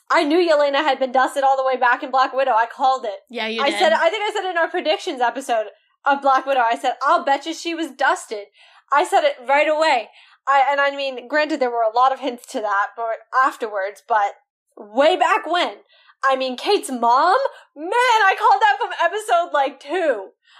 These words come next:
Speaker 1: I said she was so suspicious, and I know last episode was already like, "Hmm, you're getting there, you're getting there."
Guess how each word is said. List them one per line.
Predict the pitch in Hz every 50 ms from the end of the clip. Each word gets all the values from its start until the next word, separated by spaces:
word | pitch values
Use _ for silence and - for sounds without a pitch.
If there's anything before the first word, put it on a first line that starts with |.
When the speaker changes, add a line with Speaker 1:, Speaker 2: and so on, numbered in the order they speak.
| _ _ -
Speaker 1:
I | 339 381 494 480
said | - 494 403 - -
she | - - 415 381 381
was | 330 330 370 - -
so | - 392 339 349 427 427
suspicious, | - 427 403 - - 370 359 392 359 330 285 285 - -
and | 294 277
I | 277 302
know | 320 370 370
last | 330 339 392 466 440 453
episode | 392 311 311 320 320 - 294 254 233 226 233 - _ _ _ _ -
was | 269 294 -
already | 277 269 277 277 277 302 285
like, | 262 262 247 247 254 - - _ _ _ _ - 427
"Hmm, | 440 440 453 440 440 427 415
you're | 339 285
getting | 254 339 349 285 285 285
there, | 269 262 254 247
you're | 269 269
getting | 330 381 339 269 247 254
there." | 254 240 233 233 233